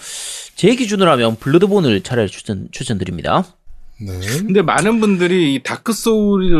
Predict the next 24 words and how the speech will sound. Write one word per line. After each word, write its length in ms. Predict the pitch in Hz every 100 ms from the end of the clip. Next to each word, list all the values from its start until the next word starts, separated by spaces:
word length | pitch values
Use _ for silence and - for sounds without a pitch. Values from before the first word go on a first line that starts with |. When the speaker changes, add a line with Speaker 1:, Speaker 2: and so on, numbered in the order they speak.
| 143
Speaker 3:
그러니까 320 | 120 110 117
소울류 540 | - 285 294 262 240
같은 380 | 196 165 160 151
지-, 140 | 135 - _ 185 -
게임에 400 | 220 220 196 185
어떤 380 | 107 123 277 269
재미가 460 | 165 151 160 151 127
있냐라고 460 | 120 139 131 123
많이 320 | 107 98 117
얘기를 280 | 101 101 120
하시는데 760 | 196 277 247 151 120 170 92 78 _ _ _ _ _ _ - -
Speaker 1:
네. 320 | 120 87 - -
Speaker 3:
어, 100 | 113
제 120 | 139 214
개인적으로는 1080 | - 175 262 247 208 160 147 196 165 98 -
그 100 | -
성취감이에요. 1000 | 247 311 - 285 247 160 98 87 151 - - - - - _ _ _ _ _ _ _ _ _ -
내가 180 | 165
저기까지 500 | 196 165 208 214 190 196
가야 260 | 135 151
된다는 380 | 175 170 165 135
목표가 420 | 113 - 214 196
생기는 360 | 180 226 220 185
것과 560 | 120 - 147 117 80